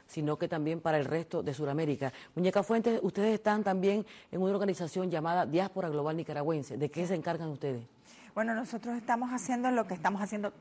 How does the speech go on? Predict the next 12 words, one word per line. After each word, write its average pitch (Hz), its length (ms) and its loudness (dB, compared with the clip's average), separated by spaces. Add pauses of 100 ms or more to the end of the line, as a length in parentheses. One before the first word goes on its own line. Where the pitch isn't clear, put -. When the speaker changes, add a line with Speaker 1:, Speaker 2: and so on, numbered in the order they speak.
Speaker 2:
todos 233 240 6
los 208 120 0
nicaragüenses, 196 600 -4
golpeando 196 460 0 (260)
todas 233 260 6
las 262 140 0
puertas 220 420 2
habidas 196 300 2
y 240 60 -2
por 254 160 0
haber. 277 280 4 (600)
Eh, 185 480 2